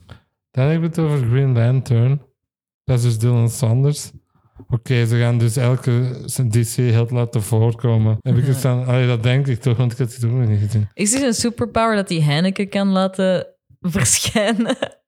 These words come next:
Speaker 1: Is dat echt een vraag? Weet jij niet wat dat Green Lantern zijn powers zijn?
Speaker 2: Nee, maar dat
Speaker 1: Ah,
Speaker 2: was toch
Speaker 1: oké.
Speaker 2: een joke hier?
Speaker 1: Ja, die kan dat ook doen, gewoon.
Speaker 2: Wat zijn die zijn powers?
Speaker 1: Ja, wacht even. Ik vind Green Lantern wel cool, heb ik gestaan. Gewoon als personage. Allee, die tweeduizend elf film met Ryan Reynolds niet. Hij heeft wel Blake Lively leren kennen op die set, dus die film is wel voor iets goed geweest.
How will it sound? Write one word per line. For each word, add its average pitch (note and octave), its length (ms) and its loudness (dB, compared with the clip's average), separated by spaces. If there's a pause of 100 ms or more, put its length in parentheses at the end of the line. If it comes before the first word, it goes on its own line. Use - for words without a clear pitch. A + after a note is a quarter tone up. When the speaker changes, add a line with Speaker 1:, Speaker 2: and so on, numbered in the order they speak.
(320)
Speaker 1:
Is A#2+ 160 0
dat A2+ 140 2
echt B2+ 220 0
een D3 120 0
vraag? A2 440 -2
Weet C3+ 180 -2
jij C#3 100 0
niet B2 100 2
wat C#3+ 120 0
dat F3+ 100 -2
Green D#3 220 0
Lantern C#3+ 360 0
zijn C3+ 200 0
powers C#3+ 520 -2
zijn? G3 240 -2 (120)
Speaker 2:
Nee, C3+ 320 -2
maar C3 280 -2
dat B2+ 160 -4
Speaker 1:
Ah, B2 60 2
Speaker 2:
was A#2 160 0
toch A#2+ 100 0
Speaker 1:
oké. A#2 80 2
Speaker 2:
een C#3+ 80 0
joke C3+ 280 -2
hier? D#3+ 320 -2
Speaker 1:
Ja, A#2 240 2
die A2+ 120 0
kan B2 200 -2
dat A#2 200 2
ook A2 240 -2
doen, G#2+ 340 0
gewoon. A2 540 0 (240)
Speaker 2:
Wat D3 180 -2
zijn D#3+ 180 0
die D3+ 80 2
zijn C3+ 180 0
powers? B2 580 -6
Speaker 1:
Ja, A2+ 160 2
wacht A2 300 2
even. A2 380 2
Ik B2+ 100 2
vind D#3+ 200 0
Green D#3 160 2
Lantern C3+ 380 0
wel A#2+ 200 0
cool, A#2+ 320 0
heb C#3 100 2
ik C3+ 100 0
gestaan. D3 460 -2
Gewoon A#2+ 300 2
als B2 120 -2
personage. B2 640 0
Allee, A2 340 2
die G#2+ 100 0
tweeduizend A2+ 480 0
elf A2+ 220 0
film A#2+ 140 0
met A2+ 100 2
Ryan G#2+ 300 2
Reynolds G#2+ 360 2
niet. A2 120 2
Hij C3+ 80 0
heeft A2+ 180 -2
wel D3+ 160 -2
Blake E3+ 280 -6
Lively B2+ 380 -2
leren A2 260 0
kennen A2 200 -2
op G#2+ 100 -2
die G#2+ 100 -2
set, A2+ 180 -4
dus A2 120 -2
die G#2+ 100 -2
film C3 200 -2
is B2+ 120 -4
wel C3+ 120 -2
voor A2 140 0
iets A2+ 160 -6
goed G#2+ 140 -4
geweest. A2+ 320 -2